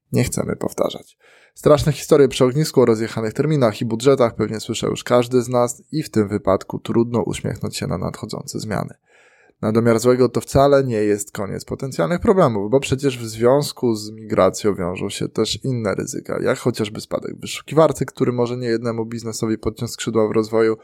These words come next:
no albo rozjazd na poziomie danych po migracji i późniejsze żmudne sprzątanie bałaganu. Trudno ostatecznie wytłumaczyć klientom, że cudze dane po zalogowaniu to nie bug, tylko feature i okazja do poznawania nowych osób.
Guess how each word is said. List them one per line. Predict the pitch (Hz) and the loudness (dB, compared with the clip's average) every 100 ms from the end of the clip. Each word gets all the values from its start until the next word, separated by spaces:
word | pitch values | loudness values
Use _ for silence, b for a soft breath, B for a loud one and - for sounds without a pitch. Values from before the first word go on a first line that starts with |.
| b b b | b b b
no | 208 | 2
albo | 285 185 127 | 4 6 6
rozjazd | 113 120 117 | 6 4 2
na | 127 | -2
poziomie | 131 131 123 117 | 0 0 0 2
danych | 101 104 | 0 0
po | 101 | -6
migracji | 120 120 113 - - 131 | -8 -4 -2 -2 -4 -8
i | 123 | -6
późniejsze | 131 117 110 101 113 | -4 -4 -4 -4 -4
żmudne | 104 107 98 107 | -4 -8 -8 -8
sprzątanie | - - 107 - 95 | -10 -12 -10 -8 -6
bałaganu. | 92 90 90 - - 50 _ b b b b | -2 0 0 -2 -6 -10 _ b b b b
Trudno | - 151 170 165 | 4 4 6 4
ostatecznie | 147 127 113 113 123 | 4 4 4 2 0
wytłumaczyć | 107 107 110 98 107 - | -4 -2 2 2 0 -10
klientom, | - 139 120 123 | -2 -2 0 -2
że | 117 110 | 0 -2
cudze | 120 113 110 | -2 0 0
dane | 98 101 | 0 -2
po | 85 104 | -4 -2
zalogowaniu | 101 101 110 110 113 120 | 0 0 -2 -2 -4 0
to | 180 | 2
nie | 170 127 | 4 6
bug, | 117 113 | 6 4
tylko | 196 170 117 | -2 -2 -4
feature | - 113 113 - | -2 -2 -2 0
i | 127 | 0
okazja | 120 - 95 104 | 0 0 -2 -2
do | 87 80 | -6 -4
poznawania | 98 101 95 65 64 | -6 -4 -6 -6 -8
nowych | 71 71 - | -10 -10 -8
osób. | - - - | -8 -8 -12